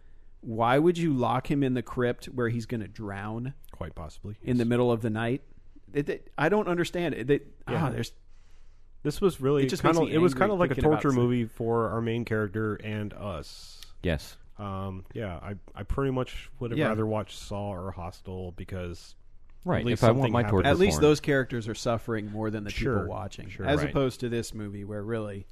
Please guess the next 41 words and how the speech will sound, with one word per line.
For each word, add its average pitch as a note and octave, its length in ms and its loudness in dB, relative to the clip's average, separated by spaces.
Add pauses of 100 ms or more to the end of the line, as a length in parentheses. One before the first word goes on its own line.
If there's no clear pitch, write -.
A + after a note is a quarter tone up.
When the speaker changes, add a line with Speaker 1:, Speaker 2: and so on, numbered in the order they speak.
Speaker 2:
They're D3 160 4
usually E3 280 2
scared, A2 480 0
too. G2 240 -2
They're F2+ 160 -4
not F#2+ 220 -4
assholes. F2+ 720 -10
They're G2 140 -10
not G#2+ 200 -8
running G#2 200 -6
around F#2+ 260 -4
being G2 220 -4
belligerent. F2 560 -8 (160)
Speaker 1:
Yeah. B2+ 240 8
Speaker 3:
Right. B2 120 2 (280)
Speaker 2:
They're A2 160 -2 (220)
like, F#2+ 220 -6
"Why G#2+ 260 0
me? G2+ 280 0
Why F#2+ 300 -2
me? F2+ 280 -4
Not F2 460 -6
get G2+ 140 -4
off F2+ 200 -4
the G2+ 60 -8
bike, F2 340 -8
or D#2+ 40 -10
I'm E2 80 -10
gonna F2 160 -8
punch - 340 -10
you F2+ 80 -8
in E2+ 60 -8
a E2 40 -10
bear E2 220 -8
suit." - 260 -14 (120)
Speaker 3:
Right. D2+ 280 0
Speaker 1:
Yeah. F#2 200 -6
Speaker 3:
And A#3 100 0
I A#3 120 6
understand. C3+ 320 6
Speaker 1:
Oh, - 20 4